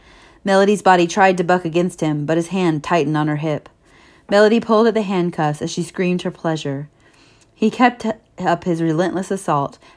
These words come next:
as another orgasm began building. Just when she thought it was going to be too much, the orgasm hit her hard.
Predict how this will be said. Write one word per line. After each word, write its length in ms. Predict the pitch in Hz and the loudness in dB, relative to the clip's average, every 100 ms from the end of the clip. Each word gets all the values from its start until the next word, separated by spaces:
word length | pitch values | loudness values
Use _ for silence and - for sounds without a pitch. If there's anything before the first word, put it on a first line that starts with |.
| - | -4
as 140 | 190 | -2
another 280 | 190 190 202 | 2 2 2
orgasm 560 | 175 180 165 160 160 | 2 0 2 0 -2
began 300 | 156 151 156 | -2 -2 -2
building. 460 | 156 156 143 139 143 _ _ - - _ | -2 -2 -4 -6 -8 _ _ -20 -20 _
Just 240 | 214 226 | 0 2
when 100 | 233 | 2
she 140 | 226 233 | 2 2
thought 200 | 196 170 | 2 2
it 60 | |
was 140 | 156 170 | 0 -2
going 180 | 175 170 | -2 -2
to 80 | |
be 140 | 165 165 | -2 -4
too 240 | - 185 | -2 -2
much, 480 | 180 147 135 - - _ _ _ _ - | 0 -2 -6 -14 -20 _ _ _ _ -8
the 80 | - | 0
orgasm 500 | 185 175 160 156 156 | 2 4 2 0 -2
hit 160 | 170 | -2
her 140 | 160 143 | -2 -4
hard. 460 | 156 143 135 147 | -2 -2 -4 -10